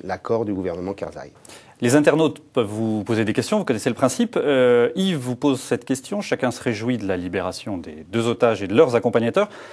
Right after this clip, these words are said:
Speaker 2: Cela dit, le simple fait de négocier avec des groupes extrémistes n'entor-, n'encourage-t-il pas automatiquement d'autres prises d'otages un peu plus tard ? La froide logique, euh, ne serait-elle pas de refuser par avance toute négociation en cas de prise d'otage et de le dire
Speaker 1: Bah,
Speaker 2: officiellement ?
Speaker 1: écoutez, euh,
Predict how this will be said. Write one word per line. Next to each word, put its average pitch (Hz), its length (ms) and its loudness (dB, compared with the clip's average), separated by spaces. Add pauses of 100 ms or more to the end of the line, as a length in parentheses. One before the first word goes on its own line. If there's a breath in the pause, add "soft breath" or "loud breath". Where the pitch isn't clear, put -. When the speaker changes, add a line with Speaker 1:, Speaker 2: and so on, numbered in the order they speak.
Speaker 2:
Cela 160 280 4
dit, 175 120 0
le 139 80 4
simple 165 280 0
fait 147 160 0
de 120 120 0
négocier 160 480 2
avec 117 120 0
des 113 100 -2
groupes 135 200 0
extrémistes 139 500 -2
n'entor-, 127 300 -2 (220)
n'encourage-t-il 131 640 -2
pas 127 100 6
automatiquement 123 640 -2 (320 loud breath)
d'autres 170 400 2
prises 147 260 -4
d'otages 131 360 4
un 117 80 0
peu 170 140 0
plus - 160 -6
tard ? 92 520 0 (440 soft breath)
La 110 120 0
froide 156 260 4
logique, 143 680 2
euh, 110 280 4
ne 107 100 -4
serait-elle 107 340 0
pas - 140 0
de 123 40 0
refuser 113 540 -2 (120)
par 143 160 4
avance 123 340 -2
toute - 180 -10
négociation 117 640 -4
en 120 60 -12
cas 127 160 -10
de - 60 -14
prise 101 200 -8
d'otage 123 280 -4
et 110 40 -6
de 95 80 -4
le 95 80 -4
dire 104 160 -4
Speaker 1:
Bah, 92 100 -2
Speaker 2:
officiellement ? 92 340 -2
Speaker 1:
écoutez, 123 180 2
euh, 95 300 0